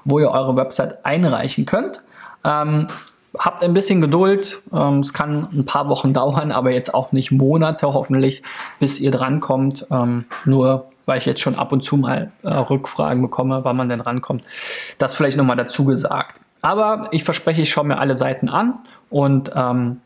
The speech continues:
werde euch dann auch noch mal per E-Mail informieren, wenn die Sendung mit eurem seo-Check online ist. Ähm, passend dazu, äh, ist es natürlich auch super, wenn ihr meine Channels generell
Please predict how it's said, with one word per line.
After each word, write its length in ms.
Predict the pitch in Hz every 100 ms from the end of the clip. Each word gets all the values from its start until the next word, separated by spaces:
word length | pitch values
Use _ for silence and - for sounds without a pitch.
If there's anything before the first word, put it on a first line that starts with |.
| _ _ -
werde 320 | 127 131 131
euch 280 | 135 135 -
dann 320 | 123 131 131 - -
auch 220 | 139 139
noch 160 | 143 123
mal 220 | 123 135
per 220 | - 131
E-Mail 260 | - 131 120
informieren, 560 | 127 - 123 127 131 127
wenn 120 | 123
die 100 | 127
Sendung 420 | 117 123 127 123
mit 180 | 120 - -
eurem 460 | 131 127 127 131 175
seo-Check 760 | 131 127 127 131 - 127 - - - - - -
online 340 | 147 143 -
ist. 320 | - - - - - - - _ _ - - _ -
Ähm, 480 | 151 147 147 143 139
passend 340 | - 214 185 147
dazu, 680 | 143 208 240 233 226 247 - 156
äh, 220 | 156 147 143 - - _ -
ist 100 | 165
es 80 | 165
natürlich 380 | 160 143 147 -
auch 100 | 131
super, 480 | 139 165 165 160 110
wenn 200 | 139 143
ihr 160 | 151 139
meine 320 | 135 139 135
Channels 320 | - 139 135
generell 580 | 131 123 131 147 170